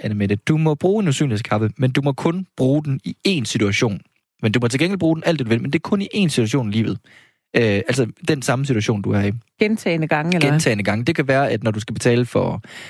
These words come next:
Speaker 1: mad på en restaurant, så kan du blive usynlig. Eller det kan være, øh, når, når dine børn spørger, om du vil vaske deres tøj, så kan du blive usynlig. Det må du selv om. Det er bare i én specifik situation, du må bruge den.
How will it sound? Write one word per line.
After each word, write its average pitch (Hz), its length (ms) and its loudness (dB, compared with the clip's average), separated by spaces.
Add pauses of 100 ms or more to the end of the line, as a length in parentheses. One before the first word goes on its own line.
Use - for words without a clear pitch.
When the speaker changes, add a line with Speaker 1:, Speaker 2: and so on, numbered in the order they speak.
(160)
Speaker 1:
mad 120 180 4
på 123 80 0
en 101 100 0
restaurant, 123 360 0
så - 80 0
kan 160 80 2
du 139 40 -4
blive 139 100 2
usynlig. 135 320 2 (920)
Eller 92 280 0
det 101 220 0
kan 98 160 0
være, 95 500 0
øh, 95 300 0 (380)
når, 95 340 2 (200)
når 113 420 2
dine 101 420 -2
børn 117 220 0
spørger, 110 240 -2
om 104 220 -4
du 98 120 -2
vil 98 140 -2
vaske 110 200 0
deres 98 140 -2
tøj, 127 240 0
så - 200 0
kan 143 80 -4
du 131 60 0
blive 131 160 -2
usynlig. 131 420 -2 (800)
Det 175 120 2
må 175 80 2
du 160 80 0
selv 180 200 0
om. 143 80 -2
Det 165 100 2
er 160 40 2
bare 165 240 0
i 208 220 0
én 156 40 0
specifik 143 500 -2
situation, 113 460 -2
du - 60 -6
må 95 100 0
bruge 101 240 -4
den. 107 160 -8